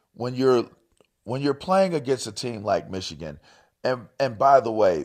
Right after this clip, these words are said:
the way we were playing, the way Penn State was playing early on, you could clearly see that if there was some success that they had, that it could have been a good, it could have been a good day for Penn State.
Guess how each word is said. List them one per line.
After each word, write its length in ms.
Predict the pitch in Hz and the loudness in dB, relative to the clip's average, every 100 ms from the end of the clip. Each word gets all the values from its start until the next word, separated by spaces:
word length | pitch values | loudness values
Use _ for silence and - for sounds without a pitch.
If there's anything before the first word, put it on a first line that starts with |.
| - | -6
the 100 | 107 | -10
way 300 | 101 123 175 | -2 0 0
we 180 | 185 160 | -2 -2
were 160 | 113 | -2
playing, 640 | 98 - 113 120 101 80 73 _ _ _ _ _ | -4 -8 -2 -2 -2 -6 -14 _ _ _ _ _
the 160 | 78 104 | -6 -6
way 340 | 95 123 147 | 0 0 0
Penn 260 | 156 185 151 | -2 -8 -8
State 260 | - 131 | -4 -4
was 160 | - 101 | -4 -10
playing 360 | - 117 98 - - | -6 -4 -4 -10 -4
early 420 | 110 120 110 98 | 0 0 0 0
on, 340 | 98 92 78 - _ _ _ _ | 0 0 -4 -10 _ _ _ _
you 160 | 135 175 | -12 -8
could 220 | - 131 | -8 -8
clearly 560 | - 160 180 175 139 113 | -6 -2 0 0 -2 -4
see 340 | - 147 131 | -6 -4 -2
that 260 | 107 104 - | 2 2 2
if 160 | 120 - | -6 -2
there 140 | 147 | -2
was 220 | 156 139 | 0 -2
some 180 | - 117 | -4 -4
success 680 | - 87 - 143 131 120 - _ _ _ | -6 -8 -6 0 2 0 -10 _ _ _
that 200 | - 120 | 0 0
they 160 | 135 110 | 0 -2
had, 400 | 113 147 120 - - | 4 6 6 4 2
that 360 | 127 117 - _ | 2 2 0 _
it 220 | 190 - | -4 -4
could 180 | - 220 | -4 0
have 120 | 175 | 2
been 140 | 143 127 | 2 -2
a 60 | |
good, 380 | 90 127 120 - _ 135 | -6 -8 -10 -14 _ -12
it 100 | - | -8
could 140 | 262 | -6
have 100 | - | -4
been 100 | 160 | -2
a 40 | 117 | -2
good 300 | 123 101 - | -4 -4 0
day 180 | 107 | 0
for 160 | 101 82 | -2 -8
Penn 240 | - 90 | -8 -10
State. 380 | 78 - 82 - | -10 -8 -8 -8